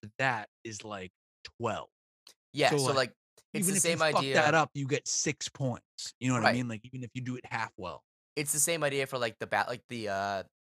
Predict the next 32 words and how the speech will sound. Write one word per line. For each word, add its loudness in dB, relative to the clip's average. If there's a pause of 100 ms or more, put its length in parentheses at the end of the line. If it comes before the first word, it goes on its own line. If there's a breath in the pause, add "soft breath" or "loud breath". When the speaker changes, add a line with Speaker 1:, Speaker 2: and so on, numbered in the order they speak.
(500)
Speaker 2:
what's -14
it -16
called? -8
The -8 (880)
beam? -8
Speaker 1:
Gym-, -6 (420)
yeah. -4
Speaker 2:
Like, -10
beam -4
and -8
gym, -8
like, -6
like, -4 (440)
if -4
you're -4
doing, -6
like, -4 (720)
crazy -4 (120)
twist 0
flips, -2
like, -8
that, -6
that 6
adds 0 (680)
another, -2
like, -6 (140)
five 4
points -6
to -8
your -6
base -4
score. -8